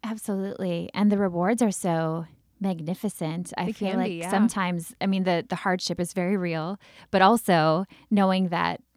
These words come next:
Speaker 1: that comes with or can
Speaker 2: Yes.
Speaker 1: open the door to. What are some of the biggest rewards and benefits that, that you've seen people experience?
Speaker 2: I think the biggest thing is really, um, learning that they actually have access to what they like to call, like,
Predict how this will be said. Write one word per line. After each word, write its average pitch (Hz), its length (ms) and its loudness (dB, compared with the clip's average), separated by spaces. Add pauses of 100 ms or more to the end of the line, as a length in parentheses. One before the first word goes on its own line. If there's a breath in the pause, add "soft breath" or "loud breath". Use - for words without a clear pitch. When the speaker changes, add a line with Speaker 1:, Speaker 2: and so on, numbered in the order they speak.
(560)
Speaker 1:
that - 280 2
comes 202 340 -2
with 170 300 -2 (120)
or 160 140 -2
can 170 300 -6
Speaker 2:
Yes. 170 100 -4
Speaker 1:
open 180 260 -4
the 156 80 -4
door 156 340 -6
to. 175 580 -8 (380 soft breath)
What 202 180 -2
are 214 80 0
some 196 180 -2
of 180 160 0
the 180 80 -4
biggest 165 600 -6 (220)
rewards 165 480 -2
and 165 120 -2
benefits 165 520 -6
that, - 200 -8 (180)
that - 180 -8
you've 175 200 -4
seen 175 420 -4 (340)
people - 200 -12
experience? - 760 -8
Speaker 2:
I 247 80 -6
think 349 160 -8
the 359 60 -4
biggest 220 340 -4
thing 208 200 -4
is 190 180 -6
really, 185 460 -6
um, 185 340 -6 (380)
learning 202 460 -4
that 175 120 -8
they 185 100 -4
actually 185 260 -8
have 180 200 -8
access - 520 -12
to 175 580 -10 (560)
what 185 200 -8
they 180 100 -8
like 160 180 -12
to 180 80 -14
call, 175 260 -8
like, 165 160 -10